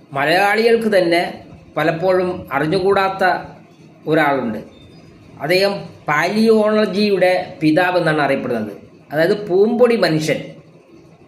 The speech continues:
ഈ പരാഗരേണുക്കൾ, പരാഗണം നടത്തുന്ന സസ്യങ്ങളിൽ പരാഗണം നടത്തുന്ന ഈ പരാഗരേണുക്കളെക്കുറിച്ചുള്ള പഠനമാണ് പാലിയോളജി എന്ന് പറയുന്നത്, ആ ശാസ്ത്രശാഖ. അതിലെ അഗ്രഗണ്യനാണ്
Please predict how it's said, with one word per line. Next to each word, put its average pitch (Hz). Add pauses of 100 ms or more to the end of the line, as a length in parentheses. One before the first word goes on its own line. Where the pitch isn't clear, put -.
(300)
ഈ 160
പരാഗരേണുക്കൾ, 185 (200)
പരാഗണം 180
നടത്തുന്ന 175 (400)
സസ്യങ്ങളിൽ 185
പരാഗണം 170
നടത്തുന്ന 165 (420)
ഈ 156
പരാഗരേണുക്കളെക്കുറിച്ചുള്ള 170
പഠനമാണ് 156 (320)
പാലിയോളജി 165
എന്ന് 151
പറയുന്നത്, 117 (640)
ആ 165
ശാസ്ത്രശാഖ. 170 (960)
അതിലെ 220
അഗ്രഗണ്യനാണ് 175